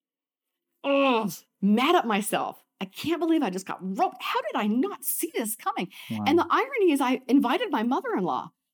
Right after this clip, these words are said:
Speaker 1: I don't even know how that all worked. I mean, that even it was a s-, I d-, I had no <laughs> idea it was a Christian speaker, yet I invite my Christian mother-in-law. <laughs> I mean, who was paying attention? Obviously, I was not.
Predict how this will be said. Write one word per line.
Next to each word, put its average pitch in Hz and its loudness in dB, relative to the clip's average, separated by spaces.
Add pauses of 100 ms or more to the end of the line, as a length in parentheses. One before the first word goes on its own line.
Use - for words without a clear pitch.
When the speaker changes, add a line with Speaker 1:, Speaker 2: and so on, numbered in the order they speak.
Speaker 1:
I - -10
don't - -20
even - -20 (120)
know 311 -8
how 381 -4
that 392 0
all 370 2
worked. 294 -2 (300)
I 269 0
mean, 330 2 (300)
that 247 -2
even 392 0
it 370 0
was 294 0
a 277 0
s-, 277 -4 (280)
I 269 2
d-, 277 -4
I 262 0
had 311 -2
no 415 2
<laughs> 466 6
idea 330 4 (100)
it 320 0
was - -8
a - -18
Christian 320 -8
speaker, 285 -4
yet 247 4
I 254 2
invite 233 0
my 269 -2
Christian 247 -6
mother-in-law. 180 0 (260)
<laughs> - -20
I 285 -4 (320)
mean, 320 -4 (600)
who 415 4
was - -8
paying 508 2 (140)
attention? 508 -4
Obviously, 320 0
I 254 -2
was 294 -2
not. 254 -2